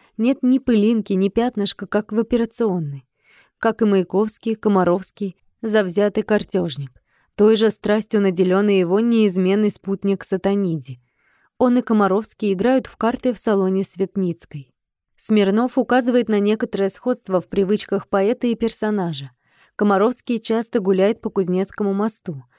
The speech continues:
В охранной грамоте Пастернак пишет о Маяковском, который прогуливался по Кузнецкому, глуховато потягивал в нос, как отрывки литургии, клочки своего и чужого.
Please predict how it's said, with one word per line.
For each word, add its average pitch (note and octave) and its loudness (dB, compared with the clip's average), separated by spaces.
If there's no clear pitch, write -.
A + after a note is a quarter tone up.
В G3 0
охранной G#3+ 2
грамоте A3 0
Пастернак G#3+ -2
пишет G#3+ -2
о F3 0
Маяковском, F#3 -2
который G#3+ 0
прогуливался F#3+ -2
по F#3 -6
Кузнецкому, F#3+ -2
глуховато G#3+ 0
потягивал F#3 0
в F3+ -4
нос, G3 -6
как F#3+ -2
отрывки F3+ -4
литургии, F#3+ -2
клочки G3 -4
своего G#3 2
и F3+ -4
чужого. F3 -6